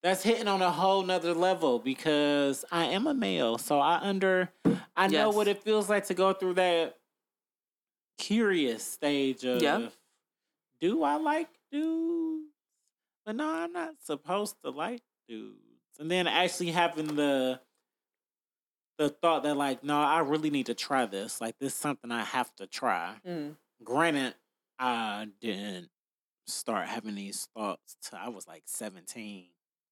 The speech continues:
Speaker 1: eighteen. I had did stuff with dudes, but it was just like, whatever, you know, shit. I'm going through puberty.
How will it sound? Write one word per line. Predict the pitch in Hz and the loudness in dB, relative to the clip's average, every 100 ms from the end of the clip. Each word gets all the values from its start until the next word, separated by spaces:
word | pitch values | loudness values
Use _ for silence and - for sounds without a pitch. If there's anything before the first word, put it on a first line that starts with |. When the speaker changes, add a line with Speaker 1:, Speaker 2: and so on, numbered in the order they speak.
| _ _ _ _ _ _ _ _ _ - | _ _ _ _ _ _ _ _ _ -4
Speaker 1:
eighteen. | 117 110 - 76 78 | -4 -4 -8 -14 -16
I | 92 | -14
had | 120 117 85 | -8 -8 -8
did | 90 117 - | -8 -10 -8
stuff | - 87 85 - | -12 -14 -20 -20
with | 92 | -20
dudes, | 92 90 82 78 | -18 -20 -20 _
but | 92 | _
it | 90 85 | -20 -20
was | 85 - | _ -20
just | 80 - | -20 -20
like, | 78 80 _ | _ _ _
whatever, | 78 76 _ 73 _ _ _ _ _ _ | _ -20 _ _ _ _ _ _ _ _
you | 87 | _
know, | 80 _ _ _ _ | _ _ _ _ _
shit. | - - 92 87 - _ _ 120 _ _ _ _ _ _ _ _ - | -14 -12 -12 -14 -16 _ _ _ _ _ _ _ _ _ _ _ -18
I'm | 95 104 | -18 -14
going | 92 90 | -12 -12
through | 95 | -14
puberty. | - 127 120 82 | -14 -12 -12 -14